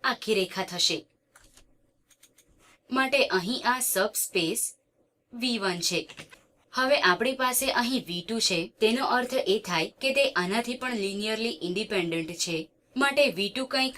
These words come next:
આવો દેખાઈ શકે. અહીં આ વી ટુ છે, અને આ એકમ સદિશ યુ વન છે, માટે સબસ્પેસ વી ટુ બરાબર વી વન અને વી ટુ બંનેનો સ્પાન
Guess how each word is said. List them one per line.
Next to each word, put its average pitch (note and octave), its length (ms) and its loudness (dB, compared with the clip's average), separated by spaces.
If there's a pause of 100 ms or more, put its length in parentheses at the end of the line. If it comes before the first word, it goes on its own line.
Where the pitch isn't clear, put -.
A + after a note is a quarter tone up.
(140)
આવો F#3+ 260 2
દેખાઈ F3 400 0
શકે. E3+ 360 -2 (880)
અહીં A3+ 320 -2
આ A#3+ 200 4 (360)
વી G#3+ 200 -4
ટુ G3 260 -10
છે, E3+ 220 -2 (680)
અને A#3 200 2 (140)
આ B3 40 4 (180)
એકમ A3+ 320 0
સદિશ A3+ 380 0 (380)
યુ G#3+ 200 -2
વન E3+ 260 0
છે, E3 200 -2 (840)
માટે B3+ 320 2
સબસ્પેસ A#3+ 640 0 (320)
વી G3+ 140 -4
ટુ A#3+ 240 -4
બરાબર D#3+ 380 0 (800)
વી G#3+ 340 -2
વન B3 200 2 (440)
અને B3+ 240 2 (100)
વી F3+ 200 -6
ટુ F3 120 -4 (1900)
બંનેનો A#3 520 2 (120)
સ્પાન E3+ 440 0